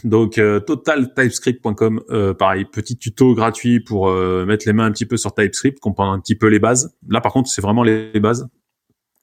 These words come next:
Et ensuite, euh, voilà, il y a une formation plus payante, euh, si vous voulez continuer. Mais c'est plutôt bien fait. C'est, euh, il est très, très bon. Je sais plus comment il s'appelle,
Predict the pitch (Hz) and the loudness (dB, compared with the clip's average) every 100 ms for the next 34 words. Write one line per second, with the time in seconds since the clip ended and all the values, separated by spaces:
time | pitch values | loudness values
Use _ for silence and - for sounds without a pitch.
0 | - - 110 - 104 104 90 87 90 90 | -8 0 0 2 0 2 2 2 0 -2
1 | - 90 90 107 101 101 - 98 101 107 | -4 -2 0 -2 -4 -4 -2 0 2 0
2 | 98 90 87 85 - 92 - 90 90 90 | -2 -2 -2 -4 -6 -6 -6 -8 -12 -10
3 | 82 90 107 85 82 87 98 - 123 120 | -10 -10 -10 -10 -10 -8 -8 0 2 2
4 | 107 117 120 120 107 98 95 95 98 107 | 2 2 4 2 2 2 0 0 0 2
5 | 104 101 - 156 - 127 127 123 101 - | 2 0 -2 -2 -2 -2 -2 -2 -4 -4
6 | 143 123 120 113 | -2 0 0 -6